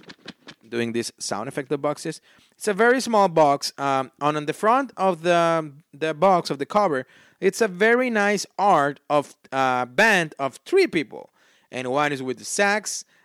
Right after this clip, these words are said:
um, the other one is with the trumpet and with the drums. And I'm a huge fan of, of music. I don't consider myself a musician. I play very bad guitar.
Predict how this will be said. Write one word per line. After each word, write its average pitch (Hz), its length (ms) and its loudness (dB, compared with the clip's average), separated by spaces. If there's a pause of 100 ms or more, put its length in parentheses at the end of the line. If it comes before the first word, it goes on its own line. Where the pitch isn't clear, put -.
um, 117 360 -8
the 123 120 -4
other 131 220 -2
one 127 120 -8
is 120 80 -12
with 123 100 -8
the 113 60 -14
trumpet 226 580 -2
and 165 260 0
with 156 180 -2
the 139 80 -2
drums. 120 480 -6
And 156 300 0
I'm 175 300 0
a 156 180 0
huge 196 360 -2
fan 160 320 -2
of, 135 280 -6 (420)
of 113 240 -4
music. 147 380 -2
I 143 160 2
don't 151 160 0
consider 135 340 -2
myself 120 320 -6
a 127 60 -6
musician. 151 520 -6
I 120 180 -8
play 120 380 -6
very 110 320 -6
bad 104 220 -10
guitar. 220 400 -2